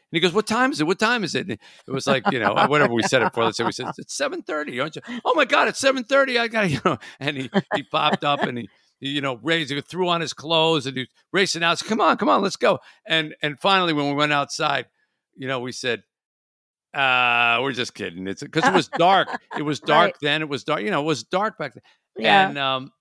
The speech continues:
Speaker 1: he,
Speaker 2: That's
Speaker 1: he got
Speaker 2: funny.
Speaker 1: really angry. But then,
Speaker 2: <laughs>
Speaker 1: but then he was awake, and th-, you could see he went from being really angry at the joke to like, "Oh man, you know, like,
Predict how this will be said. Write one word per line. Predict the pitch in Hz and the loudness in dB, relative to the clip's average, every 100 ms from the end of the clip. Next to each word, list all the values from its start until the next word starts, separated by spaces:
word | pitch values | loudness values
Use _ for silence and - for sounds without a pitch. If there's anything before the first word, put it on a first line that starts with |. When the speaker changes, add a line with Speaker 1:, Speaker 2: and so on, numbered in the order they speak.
| _ | _
Speaker 1:
he, | 131 156 | -6 0
Speaker 2:
That's | 190 | 0
Speaker 1:
he | 180 | 0
got | 208 196 | 0 0
Speaker 2:
funny. | 190 | 2
Speaker 1:
really | 180 139 135 117 | 0 -2 -2 0
angry. | 127 117 104 92 92 _ _ - | -2 -2 -6 -8 -10 _ _ -6
But | 131 202 | -6 0
then, | 156 156 156 - _ _ | 2 2 0 -4 _ _
Speaker 2:
<laughs> | _ _ | _ _
Speaker 1:
but | - 131 | -8 -6
then | 175 165 160 156 _ _ _ _ _ _ _ _ _ | -2 -2 -2 -8 _ _ _ _ _ _ _ _ _
he | - 175 | -6 -2
was | 170 139 | -2 -2
awake, | 147 196 185 147 - _ | -2 0 0 0 -6 _
and | 139 139 139 139 _ _ | 0 0 -2 -8 _ _
th-, | 120 160 | -6 -6
you | 151 151 | -6 -6
could | 160 139 | -6 -6
see | - 214 | -4 -2
he | 139 | -4
went | 143 165 156 | -2 -4 -4
from | 151 | -4
being | 156 147 | -2 0
really | 147 143 | -2 -2
angry | 127 127 123 131 131 | 0 0 -2 -4 -6
at | - | -8
the | 110 | -6
joke | 107 101 104 _ _ _ - | -2 -2 -4 _ _ _ -10
to | 135 | -2
like, | 131 123 _ _ _ _ _ _ _ _ _ _ _ _ _ _ _ _ _ _ _ - | -2 -2 _ _ _ _ _ _ _ _ _ _ _ _ _ _ _ _ _ _ _ -2
"Oh | 147 123 | 0 2
man, | 131 110 95 85 - | 2 0 -2 -6 -10
you | 117 | -8
know, | 127 113 | -4 -2
like, | 110 110 - | -2 -4 -6